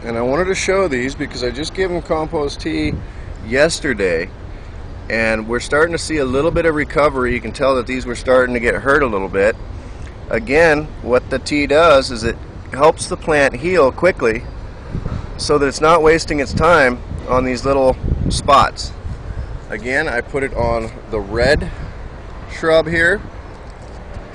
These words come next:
I put it on these. And this is where we're gonna see the most difference. You can see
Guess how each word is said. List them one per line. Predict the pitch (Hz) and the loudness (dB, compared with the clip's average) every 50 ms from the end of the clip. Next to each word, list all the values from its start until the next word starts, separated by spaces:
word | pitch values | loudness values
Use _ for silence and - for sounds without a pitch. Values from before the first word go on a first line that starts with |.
| - - - | -16 -10 -6
I | - 113 | -4 -4
put | 107 - 143 127 | -2 -2 -2 0
it | 127 117 | 0 0
on | 120 117 113 | 0 0 0
these. | 113 120 131 139 147 165 202 214 - - - - - - - - - - - - - - - - - - | 0 0 0 0 2 0 0 0 -2 -6 -8 -10 -12 -16 -16 -16 -16 -16 -16 -16 -16 -16 -16 -16 -12 -10
And | - 120 117 | -8 -2 2
this | 175 214 269 - | 4 4 4 4
is | 294 233 233 | 0 2 4
where | 226 214 | 6 6
we're | 196 190 | 6 6
gonna | 185 170 | 4 4
see | 151 - 180 175 | 2 2 4 4
the | 156 147 | 4 4
most | 143 143 143 139 139 - | 6 6 4 4 4 2
difference. | 139 131 127 - 113 92 - - | 2 2 2 2 0 -4 -4 -6
You | 113 | -6
can | - 123 117 | -6 -6 -4
see | - - - 214 226 214 175 165 170 | -2 -2 -2 0 2 2 2 2 0